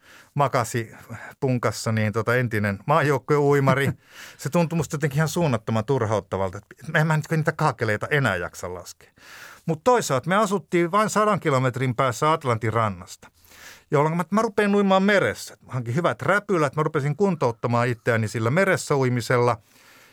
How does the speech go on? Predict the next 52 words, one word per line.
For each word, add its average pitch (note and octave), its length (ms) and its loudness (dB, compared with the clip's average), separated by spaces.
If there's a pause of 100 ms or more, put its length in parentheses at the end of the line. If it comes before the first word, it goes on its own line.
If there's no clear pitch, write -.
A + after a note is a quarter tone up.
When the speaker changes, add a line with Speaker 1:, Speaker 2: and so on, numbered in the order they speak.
(120)
Speaker 1:
Ja, B2+ 240 2 (120)
ja C3+ 100 0
kattelin F#3 480 0
aina F#3 200 2
silleen D3+ 340 0
vähän E3+ 220 0
niin C3+ 100 -2
kuin D3 140 -12 (120)
ihastellen B2+ 600 0
sitä - 140 -12
surffimaailmaa. G#2 960 0 (440)
Mut C3 140 -10
mä E3 80 0
koin, F3+ 240 2
että C#3 160 0
mä E3 40 4
oon D#3 100 2
vähän D3+ 200 2
liian D3+ 180 2
vanha B2+ 340 0
siihen, G#2 400 -2
että F#2+ 160 -4
mä G#2 80 -2
oon A2 120 0
jo A#2 80 -2
niinku A#2 260 -6 (220)
reilusti, C3 440 -2
tää, C#3+ 140 -2
tää C3 160 -2
pitäisi B2+ 300 -2
aloittaa B2 400 0
teini-ikäisenä. F#2+ 960 0
Speaker 2:
Niin D3 80 0
minkä F3 220 -2
ikäinen F#2+ 300 -2
sä A#2+ 100 -4
olit A2+ 100 0
Speaker 1:
Mä G3 60 4
oon F#3+ 80 4
Speaker 2:
siinä G#2 80 0
Speaker 1:
siis D#3 140 -2
Speaker 2:
kohtaa F3 140 -2
Speaker 1:
hetki, - 100 -4
Speaker 2:
sitten? F3 120 -2
Speaker 1:
mä F#3 80 4
oon D#3+ 100 2
ollut D#3 200 0
silloin D#3 420 2
niinku, D#3 360 -2
ö, D3+ 240 4
kolmenkymmenenviiden. C3+ 1400 0
Speaker 2:
Joo. C3 220 -4